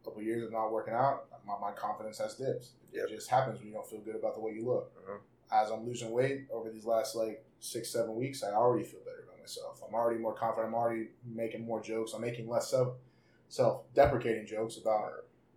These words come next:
Speaker 1: you know, just look in the mirror and seeing a fat kid lo-, looking back here. I'm making way less of those jokes. So I already feel better about myself.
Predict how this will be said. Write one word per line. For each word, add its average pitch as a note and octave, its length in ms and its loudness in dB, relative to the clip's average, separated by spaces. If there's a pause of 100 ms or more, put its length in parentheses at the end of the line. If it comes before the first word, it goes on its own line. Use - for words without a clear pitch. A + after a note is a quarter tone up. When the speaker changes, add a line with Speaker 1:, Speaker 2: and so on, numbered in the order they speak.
(120)
Speaker 1:
you G#2+ 100 -6
know, G#2+ 140 -2
just G#2 220 -14 (220)
look A#2+ 340 2
in A2 100 -2
the A2 60 -6
mirror A2 180 -6
and - 100 -6
seeing A2+ 140 -6
a G2+ 40 -4
fat A2 260 2
kid A2 240 -4
lo-, A2 100 -4
looking A2 300 -4
back G#2 200 -4
here. A2+ 80 -4
I'm A#2+ 60 -2
making A#2 240 0
way B2+ 180 6
less B2 220 4
of G#2+ 80 -4
those G#2 80 -10
jokes. G2+ 200 -8
So G#2 80 2
I - 20 8
already C3 200 10
feel A#2 120 0
better G#2 200 0
about - 160 -12
myself. - 260 -12